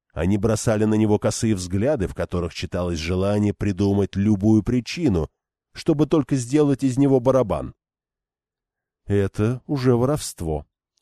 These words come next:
лекторским тоном пояснила госпожа Аннан, поплотнее закутываясь в плащ. Солнечный свет тускнел, и прохлада давала о себе знать. Они стояли у фургона Туон,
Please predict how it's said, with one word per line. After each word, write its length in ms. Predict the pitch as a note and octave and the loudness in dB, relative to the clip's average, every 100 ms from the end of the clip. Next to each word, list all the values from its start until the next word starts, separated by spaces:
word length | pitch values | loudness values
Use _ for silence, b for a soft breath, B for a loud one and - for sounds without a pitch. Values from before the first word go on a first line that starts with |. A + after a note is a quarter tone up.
| _ | _
лекторским 600 | E2 F2 E2 E2+ - F#2 | -4 -4 -4 -8 -6 -6
тоном 320 | - G#2 G2+ F#2 | 0 2 2 0
пояснила 540 | G2+ G2 - F#2+ F2+ | -2 -2 -2 -4 -2
госпожа 480 | F#2 - G2 F2+ G#2 | -4 -4 -2 -2 -4
Аннан, 540 | A2+ A2 F2+ D2 C2 _ | -2 -2 -2 -4 -8 _
поплотнее 540 | - - F2+ - F2+ E2+ | -10 -4 -6 -2 -2 -2
закутываясь 640 | F#2+ - E2+ E2+ F#2+ - | -4 -4 -6 -4 -4 -6
в 80 | - | -8
плащ. 380 | C#2+ B1 - _ _ _ _ _ _ _ | -10 -10 -16 _ _ _ _ _ _ _
Солнечный 540 | - D3 D3 C#3+ - D3 | 2 6 6 6 2 0
свет 280 | - C#3+ - | 2 0 2
тускнел, 720 | C#3+ - - D#3 D#3 F2 C2+ _ | -2 -2 -4 0 2 0 -4 _
и 80 | F2 | -6
прохлада 580 | F#2+ F#2 G#2 A2 F#2+ | -4 -4 0 0 0
давала 440 | F#2 G#2 G#2 G#2 G2+ | -2 0 0 0 -2
о 40 | |
себе 340 | - G2 G#2+ F#2+ | -2 -2 -2 -2
знать. 380 | E2 C2+ - _ _ _ _ _ _ _ _ | -4 -6 -10 _ _ _ _ _ _ _ _
Они 220 | A#2+ E3 | 2 2
стояли 420 | - E3+ D#3+ E3 | 2 2 4 6
у 80 | D#3+ | 6
фургона 480 | - E3 D3+ D#3+ D#3 | 6 2 6 6 4
Туон, 500 | - D3+ G#2 F2+ | 4 6 6 4